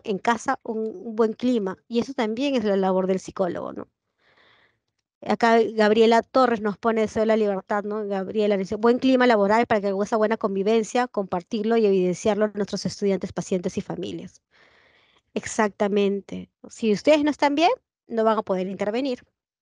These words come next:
¿sí? Por eso, por eso está como primer punto.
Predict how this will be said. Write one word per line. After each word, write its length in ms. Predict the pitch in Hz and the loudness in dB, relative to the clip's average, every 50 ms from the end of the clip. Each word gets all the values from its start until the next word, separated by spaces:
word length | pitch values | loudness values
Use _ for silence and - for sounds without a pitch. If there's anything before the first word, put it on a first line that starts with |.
| _ _ _ | _ _ _
¿sí? 280 | _ - 208 226 262 285 _ _ _ _ _ _ _ | _ -6 -4 -4 -4 -6 _ _ _ _ _ _ _
Por 120 | - 226 | -2 -2
eso, 180 | 226 247 - - 214 - - - - | -2 -2 -8 -10 -14 -14 -16 -6 0
por 100 | - 240 247 | 2 2 2
eso 60 | 262 | 2
está 160 | 254 - 269 | 2 0 0
como 200 | - 269 247 247 | 2 2 2 2
primer 380 | - - 208 220 262 285 269 - | 2 4 4 4 6 4 4 2
punto. 520 | _ - 220 190 180 180 - - 180 175 | _ -4 -4 -4 -4 -6 -10 -14 -16 -16